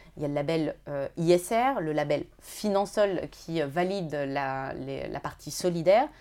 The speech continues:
Mais c'est, euh, la transparence. Alors nous, on va aller même plus loin, donc c'est du reporting d'impact. Euh, et on est même en train, euh, je vous livre, le, je te livre même les secrets, hein, parce qu'en cours,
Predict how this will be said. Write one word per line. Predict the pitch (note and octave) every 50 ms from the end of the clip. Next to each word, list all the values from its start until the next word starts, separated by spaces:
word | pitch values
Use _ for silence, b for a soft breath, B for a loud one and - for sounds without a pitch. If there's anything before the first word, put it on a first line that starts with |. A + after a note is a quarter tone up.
| b b b b b -
Mais | D#3
c'est, | - - - E3 D#3+ D#3+
euh, | D3+ C#3+ C#3+ C#3+ - - -
la | E3+ F3+
transparence. | F3 - G#3 F#3 - - D#3 D3 C#3+ - -
Alors | - F3 F3+
nous, | G#3 C4
on | C4+ A#3+
va | G#3 F#3 G3
aller | F#3+ G3 F#3+ G3
même | F3 E3 D#3+ D#3+ D3+ D3 C#3+
plus | - - D#3
loin, | E3 G#3 B3
donc | A#3+ F#3+ F3
c'est | - E3+
du | D#3 D#3
reporting | E3 F#3 G#3+ - G#3 - - - F#3+ F3+
d'impact. | E3+ E3 E3 E3 A#3 E4+ - - - - b b b b b b b b b - F3
Euh, | F3 E3+ E3+ E3+ E3+ E3+ - -
et | F#3 G#3 G#3+
on | A3 A3 G#3+
est | G#3+ G#3+
même | A#3+ C4 C4+
en | B3 A3
train, | A3 - - A#3 A3 A3+ G#3+ F#3 E3+
euh, |
je | E3 D#3
vous | F3+ F3+
livre, | G3 G3+ F#3 F3+ -
le, | D#3+ D3+ - D#3
je | D#3 -
te | -
livre | F3+ F#3+ G#3 G3 F#3+
même | F3+ E3+ E3+ E3+ E3+
les | D#3+
secrets, | D#3+ - - F3+ F3 - - - B3 D4+ F4+
hein, | G3+ G3
parce | G3 F#3 -
qu'en | - E3 F3 F3+
cours, | - - A#3+ C4+ D4